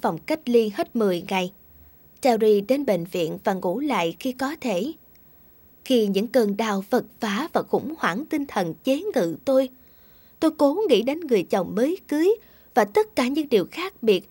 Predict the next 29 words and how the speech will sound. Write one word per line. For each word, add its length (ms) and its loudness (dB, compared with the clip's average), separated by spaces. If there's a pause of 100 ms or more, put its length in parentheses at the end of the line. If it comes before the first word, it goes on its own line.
(320)
mà 140 0
chúng 220 -4
tôi 260 4
sẽ 160 -2
cùng 320 2
nhau 160 0
tạo 400 -4
nên. 180 0 (1040)
Tôi 160 8
lên 180 0
kế 220 -4
hoạch 240 -2
làm 240 -4
bữa 160 -2
tối 380 2
cho 160 2
gia 160 -4
đình, 300 -2 (460)
nghĩ 220 4
đến 300 2
những 140 0
thực 280 -2
đơn 240 4 (380)
và 180 4
hình 240 0
dung 200 -2
cảnh 380 -2
những 180 0
người 180 2